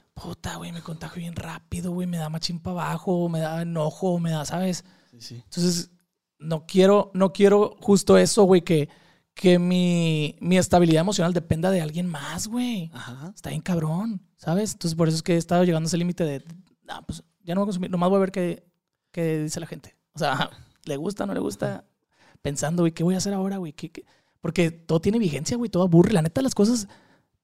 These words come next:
Speaker 1: lo mismo siempre te aburre, güey. La monotonía aburre. Entonces, pensando, "Ey, ¿ahora qué puedo hacer?".
Speaker 2: ¿Crees que, perdón, crees que has, has,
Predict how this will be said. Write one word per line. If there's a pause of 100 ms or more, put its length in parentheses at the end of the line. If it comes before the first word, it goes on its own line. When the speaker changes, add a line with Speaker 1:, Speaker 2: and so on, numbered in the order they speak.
(120)
Speaker 1:
lo
mismo
siempre
te
aburre,
güey.
La
monotonía
aburre.
Entonces,
pensando,
"Ey,
¿ahora
qué
puedo
hacer?".
Speaker 2:
¿Crees
que, (280)
perdón,
crees
que
has, (300)
has,